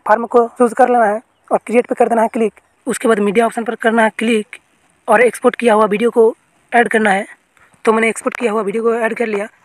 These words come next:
उसके बाद ten second में आके video के बीचों बीच करना है cut। cut करने के लिए video पे click करना है और इस kanchi option पर click करना है, split option में कर देना है click, तो video के बीचों बीच cut हो जाएगा। और left की side जो video है, इस video में करना है click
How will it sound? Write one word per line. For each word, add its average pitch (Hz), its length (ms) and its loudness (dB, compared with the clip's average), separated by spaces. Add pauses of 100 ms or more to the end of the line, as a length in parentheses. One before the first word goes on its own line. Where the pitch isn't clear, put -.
(140)
उसके - 200 -6
बाद 226 220 -2
ten 233 160 0
second 233 220 -4
में 233 80 -2
आके 233 160 -4
video 196 260 0
के 233 120 -2
बीचों 220 220 -4
बीच 220 100 -8
करना 233 200 -4
है 220 100 -2
cut। 226 280 0 (200)
cut 208 180 0
करने 226 260 -6
के 233 100 -6
लिए 226 120 -2 (360)
video 208 220 -4
पे 214 100 -6
click - 180 -10
करना 226 180 -2
है 202 140 -4 (140)
और 214 100 -2
इस 214 80 -4
kanchi 214 280 -2
option 233 180 -6
पर 214 100 -8
click 247 260 -12
करना 226 160 -2
है, 202 140 -4 (720)
split - 360 -6
option 247 260 -2
में 240 80 -2
कर 233 140 -6
देना 220 120 -4
है 226 60 -4
click, 226 280 -6 (480)
तो 220 60 -2
video 202 180 0
के 214 60 -4
बीचों 214 200 -4
बीच 233 100 -6
cut 220 180 -2
हो 240 60 0
जाएगा। 208 260 -2 (460)
और 214 100 0
left 214 220 0
की 254 100 -6
side 240 200 -2
जो 233 100 -2
video 202 220 0
है, 214 120 0 (220)
इस 220 80 -4
video 202 200 -4
में 233 80 -4
करना 226 160 -2
है 233 60 -2
click 220 400 -8